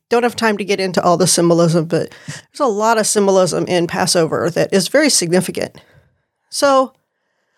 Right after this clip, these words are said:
our Jewish friends are celebrating Passover. The first day of Passover, they have the, uh, Seder dinner, the dinner which really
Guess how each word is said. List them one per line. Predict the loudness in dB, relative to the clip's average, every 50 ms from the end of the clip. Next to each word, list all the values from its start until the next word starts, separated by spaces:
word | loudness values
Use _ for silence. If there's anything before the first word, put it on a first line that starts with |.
| _ _ -4 -4
our | -4
Jewish | -4 -2 -2 -2 0 0 0 0 -2
friends | 0 0 2 2 2 2 0 -2 -4 -2
are | 0 2 2 2 2 0
celebrating | -2 -2 0 0 0 0 0 0 -2 -2 0 -2 -4 -6
Passover. | -6 -6 -4 -4 -2 -2 0 0 -2 -2 -2 -4 -4 -6
The | -6 -8
first | -6 -4 -2 -2 -2 -2 -2
day | -4 -4
of | -4
Passover, | -6 -6 -6 -6 -4 -2 -4 -4 -4 -4 -4
they | -4
have | -4 -2 0 0 0 0 -2 -2 -2
the, | -2 0 0 0 -4 -4 _ _ _ _ _ _ _ _ _ _ _ _ _ _ _ _ -8
uh, | -6 -4 -2
Seder | 0 0 2 4 2 4 4 2 0
dinner, | 0 0 0 0 2 2 2 0 0 -2 -6 -10 _ _ _ _ _ _ _
the | -10 -8
dinner | -4 -2 -2 0 0 -2 -2
which | -2 -4 -4 -4 -4 -8 -8 -12 _ _ _ _ _ _ _ -6
really | -2 0 2 2 2 2 2 0 -2 -4